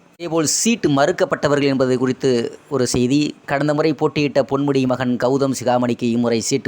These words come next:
மறுக்கப்பட்டிருக்கிறது. அதேபோல் தருமபுரி எம் பியாக இருந்த டாக்டர் செந்தில்குமாருக்கு இந்த தேர்தலில் இடமளிக்கவில்லை.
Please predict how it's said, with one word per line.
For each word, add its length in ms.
மறுக்கப்பட்டிருக்கிறது. 920
அதேபோல் 460
தருமபுரி 480
எம் 120
பியாக 240
இருந்த 440
டாக்டர் 400
செந்தில்குமாருக்கு 840
இந்த 240
தேர்தலில் 460
இடமளிக்கவில்லை. 760